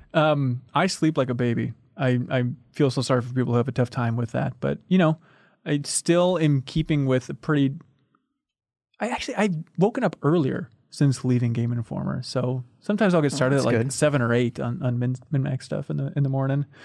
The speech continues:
Speaker 1: Um, come down to the freezing cold studio and stuff. But how's your
Speaker 2: Mm-hmm.
Speaker 1: sleep schedule, Jeff?
Speaker 2: Uh, it got, it was good for a long time
Speaker 1: Mm-hmm.
Speaker 2: after things that happened.
Speaker 1: Right.
Speaker 2: Uh, and then it got, it got bad again. I was up,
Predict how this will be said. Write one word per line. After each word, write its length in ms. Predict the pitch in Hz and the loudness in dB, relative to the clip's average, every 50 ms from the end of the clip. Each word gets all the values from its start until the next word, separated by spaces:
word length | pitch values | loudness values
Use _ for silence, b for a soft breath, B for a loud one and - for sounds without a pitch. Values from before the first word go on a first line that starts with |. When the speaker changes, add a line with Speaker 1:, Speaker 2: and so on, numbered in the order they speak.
| B B B B B B B - | B B B B B B B -4
Speaker 1:
Um, 520 | 165 139 131 123 120 120 117 117 120 143 - | 0 2 2 2 2 2 0 -2 -4 -8 -6
come 120 | - 147 139 | -2 0 2
down 140 | 131 123 123 | 2 2 2
to 40 | 123 | 2
the 80 | 123 | 0
freezing 280 | - - 131 123 127 123 | 2 2 2 2 2 2
cold 220 | 123 131 131 123 | 2 0 0 -2
studio 360 | - - 135 127 123 127 127 127 | -2 -2 0 0 2 2 0 0
and 120 | 127 123 | -2 -4
stuff. 300 | - - 131 135 151 - | -4 -4 -4 -4 -4 -6
But 120 | - - - | -4 0 2
how's 180 | 123 113 107 | 2 2 4
your 140 | 107 104 - | 2 2 2
Speaker 2:
Mm-hmm. 80 | - - | 0 -2
Speaker 1:
sleep 200 | - - 131 123 | -4 -6 -6 -6
schedule, 260 | - 143 135 - 123 | -6 -8 -8 -6 -4
Jeff? 220 | 123 120 123 127 147 143 - | -4 -4 -4 -4 -6 -4 0
Speaker 2:
Uh, 320 | - 156 170 170 170 175 175 | 2 4 6 6 4 4 2
it 140 | - 156 139 | 0 0 2
got, 200 | 139 208 247 - _ _ _ _ _ _ _ _ _ - | 2 0 0 -2 _ _ _ _ _ _ _ _ _ 2
it 100 | 151 165 | 2 4
was 180 | 196 214 147 | 4 2 2
good 260 | 127 131 175 208 220 - | 2 4 4 4 4 2
for 140 | - - | 0 0
a 60 | 214 202 | 2 2
long 260 | 185 175 175 185 214 | 4 4 2 2 2
time 460 | - 180 156 143 139 165 185 180 - - | 2 2 2 4 2 2 0 -4 -6 -12
Speaker 1:
Mm-hmm. 360 | 147 147 139 131 139 135 147 226 - | -12 -12 -10 -8 -8 -8 -8 -2 0
Speaker 2:
after 540 | 135 120 123 123 - 156 147 147 160 185 - _ _ _ _ _ _ _ _ _ _ _ _ _ _ _ _ _ - | 2 2 2 2 0 2 2 2 0 -2 -6 _ _ _ _ _ _ _ _ _ _ _ _ _ _ _ _ _ 0
things 220 | 135 117 123 127 | 2 2 2 2
that 100 | - 139 135 | 0 0 0
happened. 460 | 135 123 117 - - 139 156 185 156 | 0 0 0 0 -2 -2 -2 -2 -2
Speaker 1:
Right. 360 | 139 135 123 120 - - - - B B B B B B B - | 0 0 0 0 -2 -6 -8 -12 B B B B B B B 2
Speaker 2:
Uh, 240 | 139 131 131 131 135 | 4 4 4 4 2
and 140 | - 131 131 | 2 2 2
then 100 | 135 143 165 | 2 2 2
it 60 | 165 | 2
got, 280 | 160 170 160 156 - _ _ - 330 | 2 2 2 0 -2 _ _ -16 -4
it 180 | 233 160 147 135 | -2 -2 0 2
got 200 | 175 156 151 139 | 2 0 0 2
bad 300 | 143 135 131 127 123 117 | 2 4 4 4 4 4
again. 540 | 117 107 107 110 110 107 104 104 104 120 - - | 2 2 2 2 2 2 2 0 -2 -4 -4 -2
I 80 | - 123 | 2 2
was 120 | 120 113 117 | 2 2 2
up, 160 | 120 120 | 0 -2